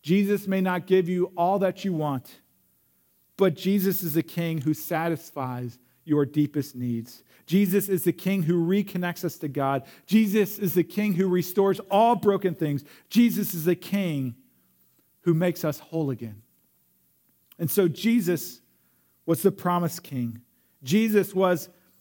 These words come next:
the popular king. And for that reason, Jesus was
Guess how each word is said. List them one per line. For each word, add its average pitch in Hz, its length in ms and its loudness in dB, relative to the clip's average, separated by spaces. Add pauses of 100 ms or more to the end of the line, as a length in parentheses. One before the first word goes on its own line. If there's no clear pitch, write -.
(320)
the 185 100 4
popular 190 640 0
king. 113 400 -12 (720)
And 180 140 2
for 214 260 4
that 214 240 2
reason, 185 480 2
Jesus 202 500 0
was 165 560 0